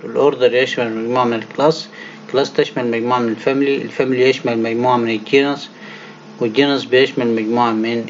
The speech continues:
السبيشيز. يعني مثلًا الشيستوزوما دي شيستوزوما مانسوناي،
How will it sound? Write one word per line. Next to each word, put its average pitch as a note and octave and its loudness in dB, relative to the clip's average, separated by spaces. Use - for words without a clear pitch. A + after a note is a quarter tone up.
السبيشيز. A#2 -4
يعني E3+ 2
مثلًا C3 2
الشيستوزوما C3+ 2
دي D3+ 0
شيستوزوما C3+ 2
مانسوناي، B2+ 2